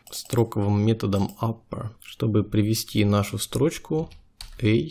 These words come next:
к верхнему регистру. Вот я вижу, что у меня появилось hello в,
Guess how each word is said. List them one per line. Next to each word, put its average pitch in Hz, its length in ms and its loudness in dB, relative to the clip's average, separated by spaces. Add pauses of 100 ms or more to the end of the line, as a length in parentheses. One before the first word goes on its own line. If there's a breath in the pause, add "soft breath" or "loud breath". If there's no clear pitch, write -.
(140)
к 143 340 -2 (760 soft breath)
верхнему 113 480 2
регистру. - 540 -4 (1500 soft breath)
Вот 156 160 -4
я 104 100 0
вижу, 117 340 0
что - 280 -4
у 98 80 2
меня 98 240 2
появилось 95 680 0
hello 139 400 0
в, 127 420 -2